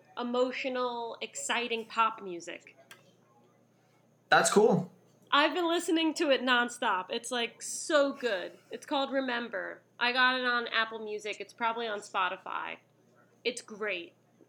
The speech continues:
Speaker 1: Highly recommended. Like, yeah. Um, and
Speaker 2: All right.
Speaker 1: besides that, I'm on episode fifty of Code Lyoko.
Speaker 2: Uh, <laughs> how do you like that?
Speaker 1: Oh, man.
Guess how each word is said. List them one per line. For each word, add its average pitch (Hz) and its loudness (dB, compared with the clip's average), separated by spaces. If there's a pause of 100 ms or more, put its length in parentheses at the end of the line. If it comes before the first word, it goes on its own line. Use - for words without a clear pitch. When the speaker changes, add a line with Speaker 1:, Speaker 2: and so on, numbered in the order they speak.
(140)
Speaker 1:
Highly 285 4
recommended. 202 -4 (260)
Like, 196 -10 (1080)
yeah. - -12 (2500)
Um, 254 2
and - 0
Speaker 2:
All - 6
right. 262 8
Speaker 1:
besides 311 2
that, 339 4
I'm 302 4
on 294 4
episode 277 -2 (500)
fifty 269 -2 (200)
of 240 -6
Code 262 0
Lyoko. 214 -4 (720)
Speaker 2:
Uh, 185 6 (200)
<laughs> 226 6 (480)
how 165 6
do 175 8
you 185 10
like 214 6
that? 139 4 (460)
Speaker 1:
Oh, 311 6
man. 226 -2